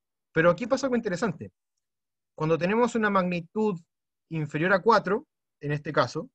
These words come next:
le llamamos M C, como que lo,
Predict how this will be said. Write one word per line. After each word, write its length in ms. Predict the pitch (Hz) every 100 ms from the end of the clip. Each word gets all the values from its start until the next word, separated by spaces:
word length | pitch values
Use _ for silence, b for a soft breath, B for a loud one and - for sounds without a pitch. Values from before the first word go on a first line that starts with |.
| _ -
le 260 | 143 147
llamamos 420 | 135 160 175 180 190
M 200 | 196 220
C, 260 | 220 247 _ _ _ _ _ _ _ _ _ _ _ _
como 240 | 135 156
que 180 | 156 156
lo, 260 | 151 156